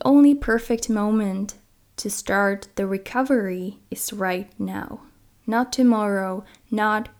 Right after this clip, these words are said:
next week, not on Friday, not on Monday, not on weekend, not on any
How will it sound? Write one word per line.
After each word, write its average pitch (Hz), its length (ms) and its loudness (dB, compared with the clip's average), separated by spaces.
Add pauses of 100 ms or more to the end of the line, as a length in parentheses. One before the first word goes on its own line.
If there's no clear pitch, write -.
next 202 560 -6
week, - 280 -8
not 214 420 -2 (280)
on 208 80 -2
Friday, 190 640 -2
not 208 220 -2
on 214 180 0
Monday, 196 460 0
not 190 240 -6
on 208 240 -2
weekend, 202 500 -4
not 220 240 -2
on 269 260 2
any 226 460 4